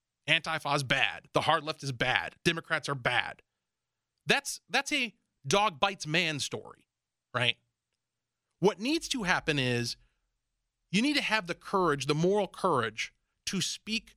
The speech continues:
with authority to your own side and clean up your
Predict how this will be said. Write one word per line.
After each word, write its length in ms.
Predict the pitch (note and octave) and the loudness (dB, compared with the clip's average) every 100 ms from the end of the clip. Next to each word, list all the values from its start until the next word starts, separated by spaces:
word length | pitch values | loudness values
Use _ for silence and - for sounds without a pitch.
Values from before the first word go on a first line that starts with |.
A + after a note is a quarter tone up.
| _ _ - | _ _ 0
with 240 | E3 A3+ | 2 2
authority 720 | G#3 - G3 F3 A#2 A#2 - _ _ _ _ _ _ _ _ _ _ _ _ _ _ - | -4 0 2 2 0 -4 -12 _ _ _ _ _ _ _ _ _ _ _ _ _ _ -10
to 220 | - A#3 | -6 -2
your 220 | F#3+ F3 - | 0 0 2
own 300 | G3 G3 D#3 | 2 2 0
side 500 | D#3+ G#2 - - _ _ _ _ - | -4 -6 -10 -20 _ _ _ _ 0
and 180 | F3+ | 0
clean 240 | - A3+ G#3 | -2 -2 -2
up 140 | - | 0
your 160 | F3 | -4